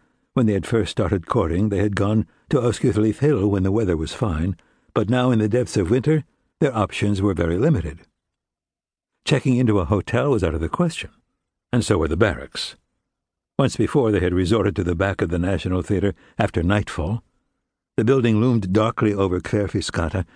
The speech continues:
like the huge outcrop of columnar basalt it was designed to resemble,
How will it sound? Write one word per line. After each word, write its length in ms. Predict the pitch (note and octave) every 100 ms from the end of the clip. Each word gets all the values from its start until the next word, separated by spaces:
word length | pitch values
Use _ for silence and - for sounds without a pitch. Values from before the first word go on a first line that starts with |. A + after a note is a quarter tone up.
| -
like 140 | A2 -
the 100 | F#2
huge 280 | B2+ G#2+ F#2+
outcrop 420 | G#2 - G2 F#2
of 140 | E2+
columnar 460 | - E2 G#2 F2 D#2
basalt 560 | E2 D#2+ B2 F#2 E2 - _ -
it 120 | A2
was 160 | G#2 F2
designed 540 | F#2+ G#2 F2+ E2 D#2+ - -
to 80 |
resemble, 460 | F2+ E2+ C3 G#2+